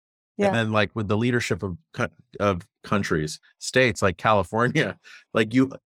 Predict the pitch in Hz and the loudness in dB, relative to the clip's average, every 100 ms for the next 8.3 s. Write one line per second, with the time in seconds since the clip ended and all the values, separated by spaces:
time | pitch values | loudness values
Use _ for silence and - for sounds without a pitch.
0 | _ - 110 123 123 123 117 135 - 135 | _ -12 0 2 2 2 4 4 4 2
1 | 107 92 - 123 120 110 101 113 107 104 | 2 0 -2 -2 0 2 2 2 0 -2
2 | 110 110 107 104 113 107 95 90 98 98 | -2 -2 0 -2 0 -2 -2 -4 -6 -6
3 | - 135 123 110 _ _ - 117 131 - | -2 0 0 -2 _ _ -2 2 2 2
4 | 180 196 160 127 143 - 170 143 - 139 | 2 4 4 2 0 2 0 0 -2 -2
5 | 135 123 98 139 151 _ _ _ - 110 | 0 0 2 2 2 _ _ _ -8 -4
6 | - 127 120 123 107 87 127 117 80 98 | 0 2 2 0 0 0 0 0 0 0
7 | 95 104 - 107 104 104 87 101 123 120 | 0 -2 -2 0 2 2 0 0 0 0
8 | 98 185 82 | 0 0 0